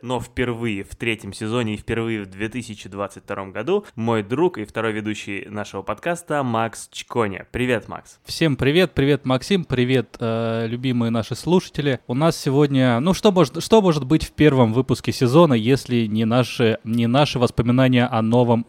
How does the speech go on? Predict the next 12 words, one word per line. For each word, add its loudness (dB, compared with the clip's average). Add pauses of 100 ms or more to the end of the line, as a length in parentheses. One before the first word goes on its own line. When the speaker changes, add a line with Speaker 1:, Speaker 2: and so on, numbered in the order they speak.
Speaker 2:
Годе, 4
о -2
Новом 2
Speaker 1:
Мгм. 0
Speaker 2:
году, 4 (560)
о 0
празднике, 4
о 2
том, 0
что -8
мы 0
посмотрели -4